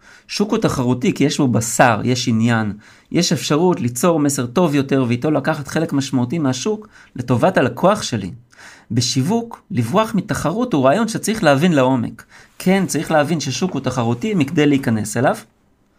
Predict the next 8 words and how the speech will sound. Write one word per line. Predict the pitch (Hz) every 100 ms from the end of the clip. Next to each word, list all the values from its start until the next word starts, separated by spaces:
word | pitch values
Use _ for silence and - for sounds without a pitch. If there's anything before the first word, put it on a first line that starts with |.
| _ - -
אבל | 135 135
יחד | 143 214 226
עם | 214
זה | 147
להבין | 139 131 135 220
שהשימוש | 131 123 139 196
בדיירקט | 165 135 123 127 123 190 -
ריספונס, | 131 123 - 208 196 214 -